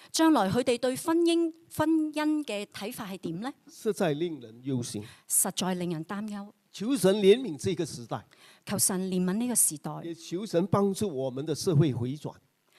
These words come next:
Speaker 1: 亦都求神幫助我哋呢個社會嚟回轉。
Speaker 2: 歸向聖經所教導正確的家庭觀念。
Speaker 1: 歸向聖經所教導正確嘅家庭觀念。
Speaker 2: 身為父母的，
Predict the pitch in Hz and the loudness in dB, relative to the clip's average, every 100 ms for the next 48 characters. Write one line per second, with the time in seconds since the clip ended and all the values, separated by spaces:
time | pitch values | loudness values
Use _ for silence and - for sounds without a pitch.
0 | - 226 - 277 208 175 190 170 175 269 | -14 -8 -4 -2 -2 -2 -2 -4 0 2
1 | - 196 190 196 185 226 - 175 170 190 | 2 0 -4 -8 -6 0 0 0 -4 -4
2 | 190 156 156 156 160 170 190 226 196 160 | -6 -6 -8 -6 -6 -6 -4 0 0 0
3 | 220 202 196 196 151 123 - 202 185 123 | 0 -2 -2 -4 -4 -12 -4 -4 -2 -6
4 | 107 190 151 139 160 123 131 180 160 156 | -4 -2 -2 -2 -6 -6 -6 -4 -4 -6
5 | - - 123 117 110 - _ - - - | -8 -8 -6 -6 -10 -16 _ -20 -12 -4
6 | 269 277 226 214 - 233 277 277 - 220 | -2 -2 -2 0 0 0 -4 -2 -4 -4
7 | - 185 185 180 - 226 226 208 190 185 | -6 -6 -4 -6 -2 -2 -2 -6 -8 -10
8 | 185 226 - 170 156 202 202 156 156 254 | -10 -10 -8 -10 -6 -6 -4 -6 -4 -2
9 | 247 220 156 160 233 175 120 90 98 | -2 -2 -4 -4 -4 -4 -4 -10 -14